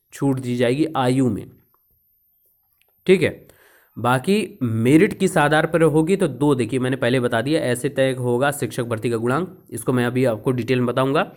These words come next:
लेकिन याद रखिए दो तरीके से होगी, आपकी लिखित परीक्षा का प्रतिशत होगा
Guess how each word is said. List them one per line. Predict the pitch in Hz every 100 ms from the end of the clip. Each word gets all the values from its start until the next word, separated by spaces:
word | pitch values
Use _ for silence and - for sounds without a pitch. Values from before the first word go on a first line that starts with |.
| - - - -
लेकिन | 151
याद | 151 156
रखिए | 160 160 196
दो | 135 156 170
तरीके | 160 135 123 131
से | 131
होगी, | 110 113
आपकी | 113 135
लिखित | 127 170 165
परीक्षा | 151 147 165 165
का | 175 190 - _ _ _ _ -
प्रतिशत | 139 160 160 180 180
होगा | 170 180 202